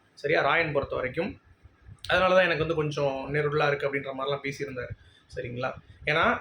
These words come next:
அதுக்கு தான் முத்து எக்ஸ்பிளைன் பண்றாரு, அது நாமினேஷன் ஃப்ரீ பாஸுக்கு, அதனால அப்படி தான் பேசி ஆகணும் அப்படின்னு சொல்லிட்டு. சரியா, இது ஒரு பாயிண்ட். அடுத்து சத்யா எல்லாம் குரூப்பா உட்காந்துட்டு இருக்கும்போது, "என்ன எல்லாம் அமைதி ஆயிட்டாங்க, முத்துக்குமரன் அமைதி ஆயிட்டான்" அப்படின்றாங்க.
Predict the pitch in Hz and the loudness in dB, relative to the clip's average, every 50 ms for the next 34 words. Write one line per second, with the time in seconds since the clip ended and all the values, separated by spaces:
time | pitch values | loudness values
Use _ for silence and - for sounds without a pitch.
0 | - - - _ _ _ - - - _ _ _ _ _ - - - - - - | -6 -14 -20 _ _ _ -10 -10 -10 _ _ _ _ _ -20 -18 -18 -4 0 4
1 | 185 214 226 226 240 233 208 202 - 233 208 - 220 208 196 175 160 170 214 226 | 6 8 8 8 6 6 4 4 4 4 4 4 4 2 4 4 4 6 6 6
2 | 202 190 170 170 165 180 214 220 208 - - 165 143 160 165 156 151 151 143 143 | 6 6 4 4 4 6 6 4 4 2 2 0 0 0 0 2 4 2 2 2
3 | - 170 214 196 165 156 165 175 170 143 143 160 165 147 156 151 - 123 151 139 | 2 2 4 4 4 6 4 4 4 2 2 0 0 0 -2 -4 -2 0 0 2
4 | 143 143 135 135 131 131 - 127 120 113 - - - - - 156 165 165 175 175 | 2 0 0 -2 -4 -6 -8 -10 -8 -8 -10 -12 -10 -4 0 2 2 4 4 2
5 | 165 - 156 147 147 143 143 - - 185 233 240 190 190 165 170 196 254 285 - | 2 2 2 2 0 0 0 2 2 4 4 4 4 4 6 6 6 4 2 0
6 | - - - - - - - - - 190 196 - 294 277 262 254 240 214 233 233 | -6 -12 -14 -14 -14 -14 -6 -2 0 0 2 4 6 6 6 6 6 6 6 6
7 | 214 220 202 202 214 202 185 175 175 160 165 170 196 190 220 202 202 226 269 262 | 6 6 6 6 6 4 4 2 0 0 2 2 4 6 6 6 6 6 6 6
8 | 233 233 247 233 233 254 254 254 240 208 233 226 220 233 247 269 294 294 247 208 | 6 6 6 6 4 6 6 6 6 6 6 6 8 8 8 8 8 6 4 4
9 | 196 - 196 220 220 226 233 226 196 214 220 220 214 214 214 226 262 262 220 175 | 2 0 2 4 4 6 6 6 6 6 6 6 6 6 6 6 6 6 6 4
10 | 190 180 175 175 170 170 185 | 2 2 4 4 6 6 6